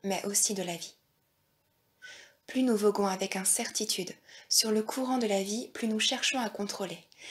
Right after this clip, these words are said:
et à posséder ce que nous connaissons du monde extérieur.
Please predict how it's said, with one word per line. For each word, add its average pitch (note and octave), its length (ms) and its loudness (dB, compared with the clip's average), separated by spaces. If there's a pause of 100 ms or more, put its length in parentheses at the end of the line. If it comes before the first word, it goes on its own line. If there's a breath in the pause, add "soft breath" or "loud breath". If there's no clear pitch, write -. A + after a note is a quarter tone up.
(260 loud breath)
et A3+ 140 6
à G#3 100 2
posséder A#3 480 4
ce A3+ 140 4
que G#3+ 160 -2
nous F#3+ 140 -2
connaissons A#3 480 2
du G3 120 -2
monde F3+ 160 -4
extérieur. E3+ 720 -4